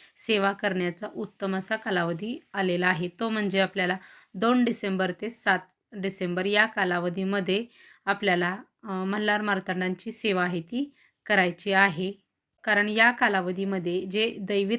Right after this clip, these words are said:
तत्व आहे ते हजार पटीने जागृत झालेलं असतं. त्यामुळे या काळात केलेली जी सेवा आहे ती अतिशय प्रभावशाली ठरते. म्हणून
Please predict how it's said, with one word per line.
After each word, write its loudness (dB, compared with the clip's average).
तत्व -2
आहे 2
ते -4
हजार -2
पटीने -2
जागृत 0
झालेलं 0
असतं. -2
त्यामुळे 4
या 8
काळात 2
केलेली -4
जी -6
सेवा -2
आहे 0
ती -8
अतिशय -6
प्रभावशाली -2
ठरते. -2
म्हणून -2